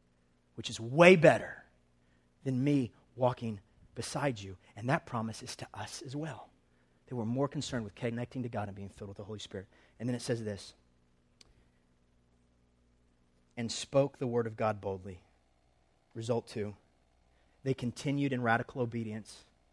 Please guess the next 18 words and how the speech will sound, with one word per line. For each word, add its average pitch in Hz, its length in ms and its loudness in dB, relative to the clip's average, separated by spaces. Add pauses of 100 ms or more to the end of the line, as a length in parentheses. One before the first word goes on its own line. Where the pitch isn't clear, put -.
(1040)
for - 140 -4
the 139 80 4
sake 139 320 2
of 113 100 -4
God's 117 320 2
will, 131 320 4 (560)
God's 113 280 0
kingdom, 113 480 -6 (1120)
and 110 120 -10
God's 104 220 -4
glory. 95 400 -8 (1700)
I 147 100 6
don't 156 140 -2
know 143 140 2
where 139 120 2
you're 131 180 4
at 131 200 0
today. 147 360 0